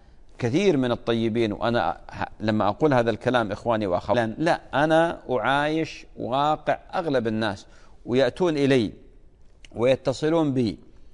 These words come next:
ولذلك حقيقة عندي من، من الحزن والألم تجاه كثير من الإخوان، والله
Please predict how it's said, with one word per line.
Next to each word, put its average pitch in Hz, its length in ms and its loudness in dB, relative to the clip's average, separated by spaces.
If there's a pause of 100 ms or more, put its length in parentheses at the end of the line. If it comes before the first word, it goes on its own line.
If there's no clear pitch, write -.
(120)
ولذلك 123 680 0 (440)
حقيقة - 540 -2 (220)
عندي 139 340 -2
من، 120 420 -2 (160)
من 117 160 -2
الحزن 123 680 -2
والألم 117 560 0 (400)
تجاه 123 340 -2
كثير 180 380 2
من 143 140 0
الإخوان، 113 420 -2
والله 135 520 2